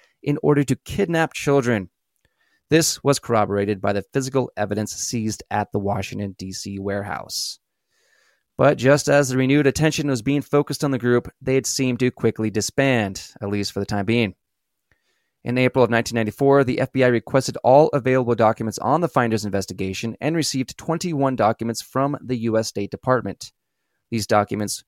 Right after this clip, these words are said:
were considered unclassified by twenty fourteen and confirmed that in nineteen ninety-three, the D O J ordered a preliminary investigation into allegations that the Finders were involved in sexual abuse of children and whether or not the intelligence community played a role in covering it up.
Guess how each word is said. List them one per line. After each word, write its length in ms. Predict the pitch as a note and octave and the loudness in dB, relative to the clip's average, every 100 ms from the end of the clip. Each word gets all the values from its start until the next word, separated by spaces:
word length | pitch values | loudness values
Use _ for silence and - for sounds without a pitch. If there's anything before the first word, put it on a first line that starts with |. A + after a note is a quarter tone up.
| _ | _
were 140 | - A#2+ | -4 -2
considered 420 | B2 A#2+ B2 B2 - | -2 -2 -2 -4 -4
unclassified 800 | D3 D#3+ D#3+ E3+ - - G#2 - | -6 -4 0 0 0 -2 -4 -4
by 80 | |
twenty 220 | F#2 A2+ G#2+ | -6 -6 -2
fourteen 500 | A2+ G#2+ - C#3 B2+ _ _ _ | -2 -2 -2 -4 -4 _ _ _
and 180 | C3 C3 | -8 -4
confirmed 640 | C3+ - D#3 D3+ D3 C#3 | -6 -2 0 2 2 0
that 240 | B2 A#2+ - | 2 2 2
in 140 | A#2 | -4
nineteen 280 | B2 C3+ C3+ | -4 -4 -4
ninety-three, 560 | B2+ A#2+ C3+ D3 D3 - _ _ | -4 -4 -2 0 0 -2 _ _
the 80 | A2 | -8
D 200 | G#2 C#3+ | 0 2
O 80 | C#3+ | 2
J 260 | C#3 B2+ | 4 2
ordered 340 | B2 A2+ A#2+ A2+ | 2 0 0 0
a 100 | G#2 | -2
preliminary 580 | - G2+ A2+ D3 E3 F3+ | -4 -4 -2 -2 -2 -2
investigation 760 | F3 G3+ G3 G#3 G#3 D3+ C#3+ - | -2 -2 0 0 0 -2 -4 -6
into 440 | F#3 A3 - F3 | -6 -6 -6 -4
allegations 680 | A2+ A2 G#2 G2 - A2+ - _ _ _ | -2 -2 -4 -6 -6 -8 -10 _ _ _
that 100 | - | -18
the 80 | - - | -6 -2
Finders 400 | C#3 C#3+ D3+ - | 0 0 -2 0
were 180 | C3+ | 0
involved 500 | D#3 C#3+ A2 A2 A2+ | 0 -2 0 0 0
in 100 | - | -2
sexual 460 | A2 - G#2 A#2 A2+ | -8 -6 -6 -6 -6
abuse 280 | G2 G#2+ - | -6 -8 -8
of 80 | - | -12
children 520 | - G#2+ F#2+ G2 F#2+ _ _ _ | -6 -6 -4 -8 -10 _ _ _
and 120 | A#2 | -6
whether 220 | A#2 B2 B2 | -2 0 0
or 180 | A#2 | -2
not 260 | A2 G#2+ G2+ | -4 -4 -4
the 120 | - | -6
intelligence 520 | G#2+ - C#3 C#3 B2 | -8 -4 0 0 -2
community 460 | - A2 G#2+ G2+ G#2+ | -6 -8 -8 -6 -8
played 280 | - A2+ G#2 - | -6 -4 -4 -6
a 80 | |
role 280 | G2+ G2 G2 | -6 -6 -6
in 140 | - G2+ | -10 -14
covering 440 | - F#2+ F#2+ F#2+ | -12 -12 -12 -16
it 140 | - G2 | -14 -10
up. 260 | G2+ - | -10 -10